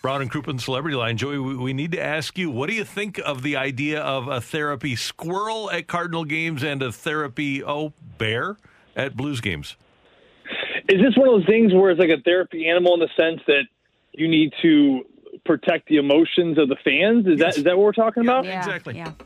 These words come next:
Speaker 2: Yeah, I love it. I love the idea of, uh, of emotional creatures, anything that could help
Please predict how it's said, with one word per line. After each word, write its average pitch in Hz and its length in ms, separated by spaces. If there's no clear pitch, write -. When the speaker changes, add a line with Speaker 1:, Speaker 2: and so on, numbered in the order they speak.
Speaker 2:
Yeah, 285 200
I 311 40
love 285 260
it. 226 60
I 175 60
love 277 220
the 359 100
idea 170 380
of, 139 200
uh, 135 340
of 143 120
emotional 151 520
creatures, 156 480
anything 240 280
that 160 100
could 156 120
help 160 240